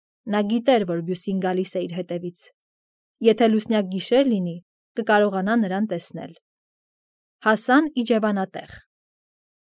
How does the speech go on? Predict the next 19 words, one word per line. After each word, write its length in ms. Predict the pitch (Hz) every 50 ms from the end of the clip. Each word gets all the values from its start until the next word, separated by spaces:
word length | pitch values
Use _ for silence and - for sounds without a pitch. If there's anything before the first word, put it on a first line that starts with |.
| _ _
Մոնսորոն 480 | 262 302 311 294 - 320 302 311 330 330
հանգստացավ 640 | 294 262 247 254 262 - - 254 247 247 - 262 247
մի 100 | 233 233 220
քանի 260 | - 226 214 226 233
ժամ 280 | 220 233 302 330 349 311
և 140 | 262 262 262
կարգադրեց 600 | - 233 214 202 208 - 202 180 180 240 262 247 -
առաջ 360 | - 233 220 185 156 - - -
շարժվել։ 420 | - - - - - - - - - _ _ _ _ _ _ _ _ _ _ _ _ _ _ _ _ 220
Նա 140 | 220 220 220
շտապում 460 | 214 - 233 214 214 - 233 226 226 220
էր 60 | 220
ոչ 120 | 190 208 208 -
թե 140 | - 226 208
Փարիզ 360 | - 208 202 196 247 294 294 294
հասնել, 440 | - 185 175 - - 190 175 - 170 - _ _ _ _ _ _ _ _ _
այլ 140 | - 196 190
հեռանալ 540 | 170 180 202 208 214 214 220 226 214 190 170 151
Անժերից։ 540 | 170 156 170 160 156 - 170 - _ -